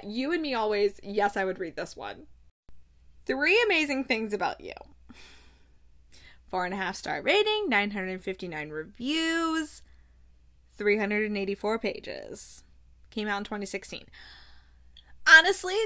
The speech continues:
this synopsis from Amazon is shit. So I'm gonna read it, and then I'm gonna actually read something else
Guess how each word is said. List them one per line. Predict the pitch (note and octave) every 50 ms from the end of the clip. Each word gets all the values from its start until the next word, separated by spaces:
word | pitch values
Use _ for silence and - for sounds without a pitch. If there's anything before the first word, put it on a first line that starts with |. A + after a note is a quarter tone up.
| E4+
this | D4+ B3+ - A#3+ A#3+ B3+ C#4 G4+ G4+ - - - G#4 F#4+ - - - - - - - -
synopsis | - - E4+ D4 C4 A#3 A#3 - - G#3 G3 -
from | - - A#3 A#3 A3+ A3+ A3+ A3 A3 G#3 - -
Amazon | G#3+ G3 G3 F#3+ - F#3+ F#3
is | F3+ F#3+
shit. | - - - - F3+ D3+ F2+ - -
So | - - B3+
I'm | B3 C4+ C#4 C#4+
gonna | E4 G4 G#4+
read | G4+ F4 D4 C4+
it, | B3 G3+
and | E3 C3+ G3 G#3+
then | A3 A3+
I'm | A#3 A#3
gonna | A#3+ A3+ -
actually | G3 G#3+ A3 - C4 A#3+ A3
read | A3 A3 G#3+ -
something | A#3 G#3+ G#3+ A3 -
else | B2+ E3+ G3+ G3+ G#3+ G#3+ -